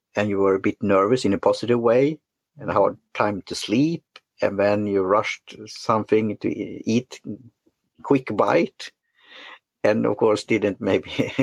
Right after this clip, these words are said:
<laughs> doing exercise, maybe, you know, walking to the ev-, venue or to the place, to the conference. But this is great to have that as a, like, a routine or a focus that you have is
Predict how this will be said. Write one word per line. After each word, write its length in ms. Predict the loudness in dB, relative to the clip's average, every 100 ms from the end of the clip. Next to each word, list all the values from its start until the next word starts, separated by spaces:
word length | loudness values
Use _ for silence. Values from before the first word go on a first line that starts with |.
| -4
<laughs> 140 | -6 0
doing 240 | 0 2
exercise, 440 | 0 0 0 0
maybe, 280 | 2 2 2
you 280 | 2 0 -2
know, 140 | -2
walking 460 | -2 0 -2 -2 -4
to 180 | 0 0
the 320 | 2 0 0 0
ev-, 240 | 0 -2 -8 -12 -10
venue 500 | -2 0 2 2 2
or 440 | 2 0 0 -2 -4 -12 -20 -20 -20 _ _
to 100 | -8
the 80 | -6
place, 380 | 0 2 2 -2
to 120 | -4
the 120 | -2
conference. 640 | 0 0 0 -4 -4 -14 -20 _ -10
But 180 | -8
this 220 | -4 -6 -4
is 280 | -8 -10 -20 -20 _ -2
great 320 | 2 2 0
to 100 | -2
have 140 | 0 0
that 160 | -2 -2
as 220 | -14 -6 -4
a, 140 | -4 -8 -20 -20 _ _ _ _ _
like, 200 | -2 0
a 60 | 2
routine 600 | 2 -2 -2 -4 0 0
or 360 | 2 2 4 2
a 60 |
focus 760 | 2 0 0 0 -4 -4 -10 -6
that 160 | -6 -2
you 80 |
have 160 | -2 -2
is 220 | -4 -10